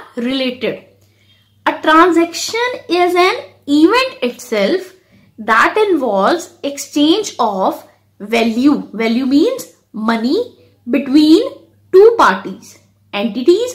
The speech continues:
or parties, where one party receives, other party sacrifices. For example, selling of products, receiving of payments. So these are accounting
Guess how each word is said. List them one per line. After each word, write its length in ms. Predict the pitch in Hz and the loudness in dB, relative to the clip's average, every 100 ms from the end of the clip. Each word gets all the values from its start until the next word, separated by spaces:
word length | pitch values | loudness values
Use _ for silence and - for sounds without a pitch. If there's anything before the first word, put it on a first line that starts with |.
| - | -8
or 260 | 220 214 233 494 - - _ _ | -4 2 4 2 -2 -16 _ _
parties, 680 | 202 202 196 247 415 466 - _ _ _ _ _ _ 214 | -4 -4 -4 -4 -4 -6 -16 _ _ _ _ _ _ -6
where 480 | 254 262 403 508 - _ _ | 0 2 2 0 -6 _ _
one 380 | 214 247 453 - | 0 2 2 0
party 460 | 359 320 339 339 | 0 2 4 4
receives, 720 | 294 269 - 220 233 427 - _ _ _ _ | 4 0 -6 -8 -8 -12 -18 _ _ _ _
other 320 | 254 269 440 - | 0 4 2 2
party 400 | 269 202 294 539 - - _ _ | 0 2 0 -2 -4 -16 _ _
sacrifices. 1080 | - 359 359 349 254 185 185 - - - _ _ _ _ _ _ _ | -6 -2 4 4 2 -4 -8 -16 -20 -20 _ _ _ _ _ _ _
For 300 | 247 247 285 | 2 4 4
example, 760 | 233 285 285 277 320 381 392 - _ _ | 2 4 4 4 2 2 0 -12 _ _
selling 420 | - 247 294 294 | -2 0 2 4
of 240 | 302 294 - | 2 0 0
products, 680 | 269 254 262 269 277 - _ 254 | 0 2 0 -2 -6 -16 _ -10
receiving 540 | 254 311 311 330 339 | -2 4 6 6 6
of 260 | 302 302 - | 2 0 -6
payments. 640 | 254 247 240 254 254 - _ _ | -4 -2 -2 -4 -6 -16 _ _
So 120 | - | -2
these 280 | 320 320 330 | 6 8 8
are 480 | 339 370 587 - - _ _ _ | 8 6 4 0 -16 _ _ _
accounting 800 | 262 285 254 254 247 427 571 - | -8 0 0 0 0 0 0 -8